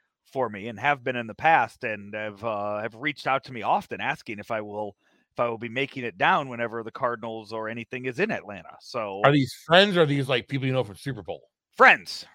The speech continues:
Speaker 1: Friends.
Speaker 2: Ah, okay.
Speaker 1: Yes. Longtime friends. Like, I've known, uh, <laughs> I've known both of 'em for, uh, like, fifteen, twenty, shit, I think I've, yeah, tw-, fifteen, twenty years,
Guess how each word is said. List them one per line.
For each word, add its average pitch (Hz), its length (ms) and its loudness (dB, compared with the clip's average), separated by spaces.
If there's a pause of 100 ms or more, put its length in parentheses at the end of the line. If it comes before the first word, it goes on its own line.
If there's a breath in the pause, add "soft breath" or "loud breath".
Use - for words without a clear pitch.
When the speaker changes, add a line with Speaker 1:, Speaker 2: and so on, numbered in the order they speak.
(360 soft breath)
Speaker 1:
Friends. 127 340 2
Speaker 2:
Ah, 120 140 2 (160)
okay. 92 220 -8 (460)
Speaker 1:
Yes. - 540 -2 (100)
Longtime 185 640 6
friends. 160 300 2
Like, 139 120 0
I've 131 200 -4
known, 156 400 2
uh, 131 220 4
<laughs> 131 100 2
I've 165 160 -2
known 185 160 -2
both 143 240 -4
of 123 80 -10
'em 123 260 -6
for, 123 380 -4 (480 soft breath)
uh, 110 260 -2 (140)
like, 113 160 -6
fifteen, 117 460 -10
twenty, 120 280 -16 (360)
shit, - 460 -10
I - 140 -18
think 214 160 -14
I've, 95 160 -10 (100)
yeah, 101 300 -6 (160)
tw-, 113 260 -20 (180)
fifteen, 147 360 -12
twenty 131 240 -10
years, 110 500 -10